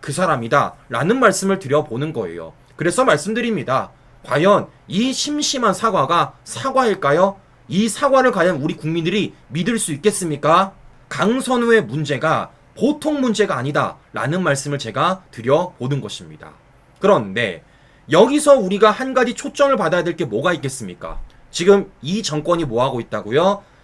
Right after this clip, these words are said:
진숙 씨 던져주고 선우 챙기고 있다라고 말씀을 드렸습니다. 그런데 아직까지도 이걸 하고 있습니다. 어제 분명히 강선우와 관련된 이러한 보도들이 막 나왔고 강선우의 해명이 거짓말이라는 게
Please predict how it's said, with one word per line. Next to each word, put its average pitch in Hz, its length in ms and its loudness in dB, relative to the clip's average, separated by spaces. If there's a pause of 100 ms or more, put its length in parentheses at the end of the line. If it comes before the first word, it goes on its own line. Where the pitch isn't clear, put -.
(120)
진숙 262 500 -2
씨 254 220 -6
던져주고 185 500 0
선우 302 340 -2
챙기고 214 400 -2
있다라고 123 720 -4
말씀을 165 400 -2
드렸습니다. 120 760 -4 (280)
그런데 202 480 2 (260)
아직까지도 294 800 2
이걸 180 280 2
하고 165 180 2
있습니다. 85 540 -12 (100)
어제 214 300 2
분명히 165 680 -2 (340)
강선우와 262 720 2
관련된 226 400 4
이러한 196 480 4
보도들이 196 520 0
막 135 320 -2
나왔고 117 720 -4 (240)
강선우의 226 640 0
해명이 240 380 0
거짓말이라는 170 800 0
게 220 240 0